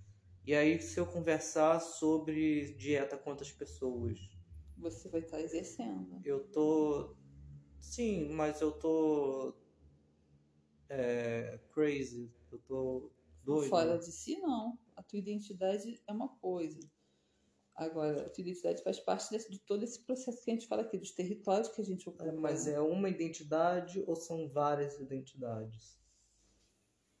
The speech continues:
Speaker 2: Com a ma-, a maturidade a gente consegue unir.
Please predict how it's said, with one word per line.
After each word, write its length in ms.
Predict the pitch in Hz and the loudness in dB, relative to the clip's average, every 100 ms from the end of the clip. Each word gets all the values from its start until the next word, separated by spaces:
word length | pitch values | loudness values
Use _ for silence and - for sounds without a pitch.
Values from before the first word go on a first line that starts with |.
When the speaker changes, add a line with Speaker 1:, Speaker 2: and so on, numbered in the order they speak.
| _ _ _ _ _ _ _ _ | _ _ _ _ _ _ _ _
Speaker 2:
Com 140 | - 190 | 0 2
a 100 | 220 | 2
ma-, 380 | 226 214 208 160 | 2 0 -4 -8
a 60 | - | -6
maturidade 580 | 175 170 - 165 160 160 | -4 -4 -6 -2 2 2
a 40 | |
gente 220 | 190 190 - | 2 -2 -2
consegue 460 | 190 - 185 180 | -6 -2 -2 0
unir. 380 | 220 202 147 - | -2 -2 -4 -6